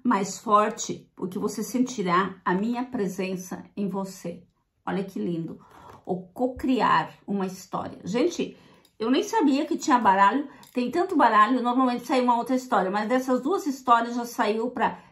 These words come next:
cocrie o seu futuro, né? Crie o que você quer.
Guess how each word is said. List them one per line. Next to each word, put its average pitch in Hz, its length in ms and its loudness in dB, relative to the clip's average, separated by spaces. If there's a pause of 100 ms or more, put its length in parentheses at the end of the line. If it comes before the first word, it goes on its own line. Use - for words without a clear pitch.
(120)
cocrie 311 800 0
o 202 120 -8
seu 262 300 -2
futuro, 269 560 -4
né? 226 320 -2 (400)
Crie 269 640 0 (320)
o 202 100 -4
que 247 140 -2
você 214 320 -4
quer. 180 560 -4